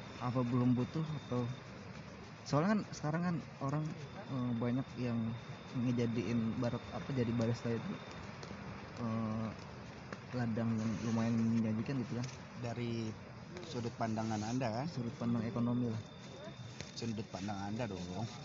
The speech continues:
Speaker 1: Iya.
Speaker 2: Kalau sudut pandang ekonomi itu belum tentu. Kalau sudut pandang orang terhadap ekonominya bisa jadi. Iya nggak?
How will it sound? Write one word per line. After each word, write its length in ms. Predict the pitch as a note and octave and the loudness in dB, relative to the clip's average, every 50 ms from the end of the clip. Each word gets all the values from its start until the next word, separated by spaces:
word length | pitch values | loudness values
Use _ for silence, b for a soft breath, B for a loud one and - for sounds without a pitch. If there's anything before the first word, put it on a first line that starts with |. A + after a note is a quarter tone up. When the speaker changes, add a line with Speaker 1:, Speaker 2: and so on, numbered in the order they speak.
| B2+ B2 | -4 -4
Speaker 1:
Iya. 160 | A2 G#2 - - - - - - | -4 -4 -4 -6 -8 -8 -6 -4
Speaker 2:
Kalau 320 | A2 G#2+ G#2+ G#2 G#2+ G2+ F2 - | -2 -2 -2 0 -2 -2 -2 -2
sudut 240 | - A#2 G#2 A2+ G#2+ - | -2 -2 -2 -4 -4 -4
pandang 320 | A2 G#2 G2+ G#2+ A2 A2 | -4 -2 -2 0 0 0
ekonomi 400 | A2 G#2+ - A2 G#2 G#2+ G#2+ A2 | 0 -2 -2 -2 -2 -2 0 0
itu 160 | B2 B2 - D#3 | -2 -2 -2 -4
belum 200 | D3 A#2+ F#2+ F#2+ | -4 -4 -2 -4
tentu. 460 | F#2+ F#2 F#2 G2 A2 B2 - G#2 G2+ F2+ - - - - - - - - - - - - - - - - - A#2 | -4 -4 -4 -4 -4 -4 -6 -6 -8 -8 -8 -8 -10 -10 -10 -10 -10 -8 -8 -6 -6 -6 -6 -6 -8 -6 -2 0
Kalau 160 | A#2 A2+ A2+ A2+ | 0 2 2 2
sudut 240 | - B2 A#2 A2+ A#2+ G#2+ G2+ | 2 4 4 6 10 10 10
pandang 400 | A#2 A2 G#2+ A2+ A2 A2+ A2+ G#2+ G2 | 10 8 2 2 2 2 2 0 0
orang 280 | G2+ G#2 G#2 A2+ A#2+ B2 B2+ C#3 D3 G#3 G3 F#3+ | 0 0 0 2 2 2 2 2 0 -2 -2 -2
terhadap 480 | C3 A2 A2 G#2 G#2+ G#2+ A2+ - - - - | 0 0 2 2 2 2 2 0 0 -2 -4
ekonominya 800 | - - B2+ A#2 A2+ A2 A2 A2 A2 A2+ A2+ G#2+ A2+ C3+ D3+ E3 D#3+ - - - - - - - - - - - - - - - - | -4 0 2 2 4 4 4 4 4 4 4 4 4 4 4 2 0 -2 -4 -4 -4 -4 -6 -6 -6 -6 -6 -6 -6 -6 -6 -6 -2
bisa 240 | - A#2 A2 - G#2 | -2 -2 0 0 0
jadi. 420 | G2 F#2+ G2 F#2+ G2+ A2 A#2+ A#2 A2+ G2+ - - - - - - - - - - - - - C3+ D#3 E3+ - F3+ F3 E3 D#3+ D#3+ D#3+ D#3 D#3 - - - - - - - - - - - - | 0 0 0 0 0 0 2 2 2 0 -2 -4 -8 -8 -8 -8 -8 -8 -8 -6 -6 -4 -4 -2 -2 -2 -2 -2 -2 -2 -4 -4 -4 -4 -6 -6 -6 -6 -6 -6 -6 -6 -6 -6 -6 -4 2
Iya 160 | B2+ C#3 C3+ | 2 4 4
nggak? 220 | C3 A2+ G2 - | 4 2 0 -2